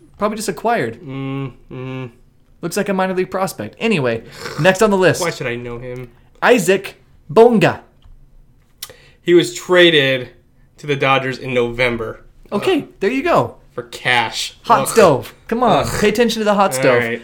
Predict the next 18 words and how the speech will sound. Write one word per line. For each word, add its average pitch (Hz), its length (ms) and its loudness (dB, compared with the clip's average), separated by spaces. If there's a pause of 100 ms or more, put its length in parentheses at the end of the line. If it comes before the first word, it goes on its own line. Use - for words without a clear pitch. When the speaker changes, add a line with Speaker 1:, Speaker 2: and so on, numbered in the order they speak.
Speaker 1:
Okay, 196 300 6
next 202 260 -2
name. 170 280 -2 (680)
Okay, 143 220 -4
this 151 200 -6
one, 170 340 -4
you 160 60 -2
might 160 200 0
know 156 120 0
this 151 140 -2
one 139 120 -2
too. 117 240 -6 (320)
Isaac - 560 0
Bonga. 143 500 2 (420)
Speaker 2:
Yeah, 160 440 6 (200)
I 143 80 -4
know 165 160 6
him. 156 260 4